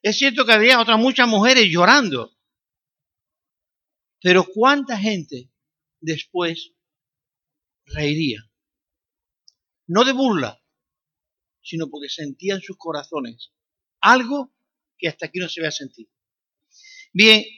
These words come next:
el versículo once, ¿alguien puede ver la iglesia? Hola. Fuerte.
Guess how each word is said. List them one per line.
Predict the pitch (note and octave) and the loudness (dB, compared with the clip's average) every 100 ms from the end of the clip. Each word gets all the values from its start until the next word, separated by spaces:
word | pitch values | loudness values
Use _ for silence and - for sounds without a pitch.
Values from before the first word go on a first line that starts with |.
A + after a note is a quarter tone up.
| _ _ _ _ | _ _ _ _
el | F#3 F#3+ | -6 0
versículo | G#3+ G#3 D4+ C4 B3+ A#3 - | 0 2 -2 -2 0 0 2
once, | B3 D4 C#4 - G#3 A3 - _ _ _ | 4 4 2 2 2 2 -6 _ _ _
¿alguien | A3 D4 D#4+ C4 | 0 2 0 -4
puede | G3+ B3 A3 | 0 4 4
ver | G#3+ A3 | 4 2
la | G3+ | 2
iglesia? | F#3 F#3+ A3 - - | 2 2 -2 -6 -20
Hola. | - F#3 G#3 _ _ _ _ _ _ _ | -20 -20 -20 _ _ _ _ _ _ _
Fuerte. | _ - _ | _ -20 _